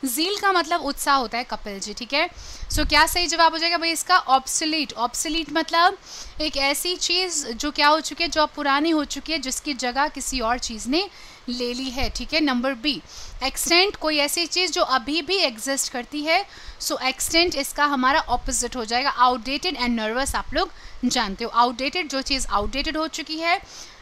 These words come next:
and नर्वस का मतलब होता है जब हमारा जो, अ, दिमाग होता है वो शांत नहीं होता उस वक्त पे और हम nervous feel करते हैं, डर महसूस करना।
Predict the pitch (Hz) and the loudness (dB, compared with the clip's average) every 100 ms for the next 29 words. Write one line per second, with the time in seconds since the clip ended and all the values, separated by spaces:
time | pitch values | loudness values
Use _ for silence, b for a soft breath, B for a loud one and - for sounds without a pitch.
0 | 269 277 262 262 285 311 330 - 269 240 | 2 4 4 4 4 4 0 0 0 0
1 | 226 233 226 214 269 330 311 240 226 214 | -4 -8 -8 -8 -6 -6 -6 -6 -8 -6
2 | 233 233 269 339 320 330 - 240 247 247 | -6 -4 -2 -2 0 0 2 4 4 4
3 | 247 262 277 226 254 277 330 - 339 370 | 4 4 4 2 -2 -2 0 2 4 4
4 | 370 269 233 214 233 - 214 - 311 277 | 2 0 -2 -2 -2 -2 -6 -2 0 2
5 | 320 262 262 254 247 220 214 294 302 269 | 2 2 2 0 -2 -6 -8 -8 0 0
6 | 254 220 - 185 - 170 160 | 0 -2 -4 -8 -12 -12 -14